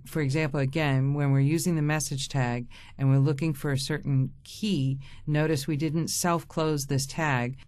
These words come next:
because embedded in the body or the element of this tag,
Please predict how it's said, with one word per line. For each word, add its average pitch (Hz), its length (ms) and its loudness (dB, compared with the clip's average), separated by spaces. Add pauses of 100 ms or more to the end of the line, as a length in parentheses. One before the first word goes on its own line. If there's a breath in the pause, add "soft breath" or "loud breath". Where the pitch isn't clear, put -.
(220)
because 139 480 0
embedded 156 640 2
in 156 240 2
the 131 80 4
body 151 640 0 (100)
or 143 140 0
the 135 180 0
element 151 480 2
of 139 220 -2
this 139 180 -2
tag, 120 440 -2